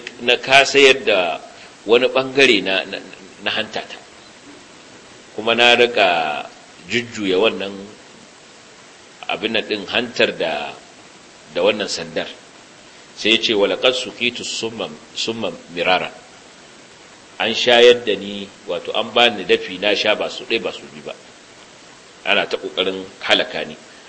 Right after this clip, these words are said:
"Ma shay'un ashaddu min hadhihi al-marra," amma wannan karan ya tsananta ƙwarai da gaske. Wato, an bani shi da kauri da yawa a wannan karan.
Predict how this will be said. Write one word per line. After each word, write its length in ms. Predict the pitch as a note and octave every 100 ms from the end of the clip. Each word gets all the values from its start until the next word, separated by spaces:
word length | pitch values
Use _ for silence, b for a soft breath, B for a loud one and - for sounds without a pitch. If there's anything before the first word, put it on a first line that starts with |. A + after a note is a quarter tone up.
| B - - - - E2
"Ma 200 | G2 C#3+
shay'un 320 | D3+ E3+ C#3 G#2+
ashaddu 420 | A2 D3 D3 A#2
min 120 | G#2+
hadhihi 260 | A2 G2+ F2
al-marra," 280 | F2+ E2+ -
amma 240 | F2+ A2
wannan 360 | A#2+ D3+ C#3 G2+
karan 240 | A2 G2+ - - - - E2
ya 160 | G2+ G#2+
tsananta 360 | F#2 F2 E2+
ƙwarai 260 | E2 F#2 F#2
da 60 | F#2
gaske. 280 | - - - - - - - - -
Wato, 200 | D#2+ -
an 140 | G#2+ A2
bani 240 | A#2 G#2
shi 220 | - G#2+
da 100 | G2
kauri 420 | - G2+ G#2+ G#2 F#2+ - - - - - - -
da 80 | E2
yawa 360 | F#2+ A2 D#2+ -
a 40 |
wannan 280 | D#2+ E2+ E2 -
karan. 220 | D2+